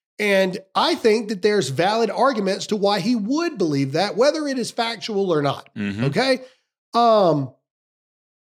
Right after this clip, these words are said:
Speaker 1: what is so wrong with him asking questions and wanting it looked into from November to when he's supposed to turn over power in January?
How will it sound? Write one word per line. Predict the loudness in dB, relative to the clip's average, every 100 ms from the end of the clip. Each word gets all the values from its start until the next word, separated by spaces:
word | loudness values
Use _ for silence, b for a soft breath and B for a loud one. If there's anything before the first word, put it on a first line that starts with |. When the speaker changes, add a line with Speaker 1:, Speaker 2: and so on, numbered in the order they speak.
| _ _ _
Speaker 1:
what | -4 2 4 4 2
is | 0 0
so | 2 2 4
wrong | 4 4 4 2 0 -6 0
with | 2
him | 2 0
asking | 0 -2 -2 -2 -4
questions | 0 0 0 -4 -8 -2
and | 0 4
wanting | 4 4
it | 2 0
looked | 2 0 2
into | 0 0 0 0 0
from | -2 0
November | 2 2 2 0 0 -4 -4
to | -2
when | -2 0
he's | -2
supposed | -4 -2 -2 -2
to | -8
turn | -4 -2 2
over | 2 0
power | -2 -2 0 0
in | 0 0
January? | 0 2 2 2 -2 -8